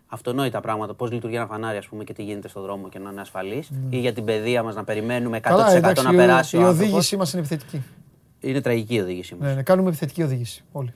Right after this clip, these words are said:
Speaker 1: Να, να σου θυμίσω ότι είναι, έχει πει μια φοβερή ατάκα, ε, τ-, κοίτα, τώρα ξέχασα το,
Speaker 2: Ποιον;
Speaker 1: το όνομα. Ο οδηγός, ξέχασα το
Speaker 2: Της Φόρμουλα;
Speaker 1: Όχι, ο,
Speaker 2: Ποιος
Speaker 1: της
Speaker 2: ο-, α.
Speaker 1: Φόρμουλα, εδώ ο δικός μας.
Speaker 2: Ο Ιαβέρης;
Speaker 1: Ο Ιαβέρης, ναι, που είναι
Speaker 2: Ιαβέρης.
Speaker 1: καταπληκτικός.
Speaker 2: Ναι,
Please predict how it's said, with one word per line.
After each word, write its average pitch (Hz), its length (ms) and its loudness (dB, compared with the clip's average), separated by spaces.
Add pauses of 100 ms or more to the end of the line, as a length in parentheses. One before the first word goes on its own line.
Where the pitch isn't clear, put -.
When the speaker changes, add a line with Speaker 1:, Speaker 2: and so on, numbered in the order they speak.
(160)
Speaker 1:
Να, 120 280 -4
να 107 120 -6
σου 107 140 -12
θυμίσω 131 320 -4
ότι 127 120 -6
είναι, 120 360 -4
έχει 117 180 -10
πει - 100 -12
μια 127 160 -4
φοβερή 120 320 -4
ατάκα, 113 720 -2 (560)
ε, 101 300 -8
τ-, - 140 -18 (540)
κοίτα, 101 160 -8
τώρα 101 160 -2
ξέχασα 104 300 -10
το, 110 100 -8 (480)
Speaker 2:
Ποιον; 143 280 -6
Speaker 1:
το 117 80 -8
όνομα. 110 180 -6
Ο 117 140 0
οδηγός, 123 460 0 (360)
ξέχασα 127 320 -8
το 123 400 -2
Speaker 2:
Της 120 120 -2
Φόρμουλα; 160 480 2
Speaker 1:
Όχι, 143 360 -4
ο, 107 140 -4
Speaker 2:
Ποιος 175 160 -8
Speaker 1:
της 139 100 -8
Speaker 2:
ο-, - 40 -6
α. - 20 -2
Speaker 1:
Φόρμουλα, 113 300 -2
εδώ 143 180 2
ο 135 40 2
δικός 127 280 -2
μας. 104 120 -4
Speaker 2:
Ο 156 40 0
Ιαβέρης; 156 520 2
Speaker 1:
Ο 131 100 4
Ιαβέρης, 127 480 4
ναι, 127 60 -2
που 123 60 0
είναι - 0 -
Speaker 2:
Ιαβέρης. 127 200 -2
Speaker 1:
καταπληκτικός. 117 600 0
Speaker 2:
Ναι, 127 200 -6